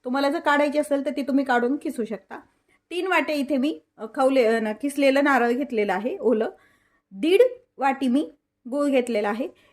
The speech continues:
एकाच वाटीनं मेजरमेंट घ्यायची. ही मिल्क पावडर आहे, छोटे पाकिट असतात हे, दोन पाकिट मिल्क पावडर आहे.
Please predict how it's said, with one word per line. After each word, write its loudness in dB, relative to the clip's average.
एकाच 0
वाटीनं 2
मेजरमेंट 2
घ्यायची. -4
ही -4
मिल्क -2
पावडर 2
आहे, 0
छोटे 2
पाकिट 0
असतात -2
हे, 0
दोन 6
पाकिट -2
मिल्क 0
पावडर -2
आहे. -4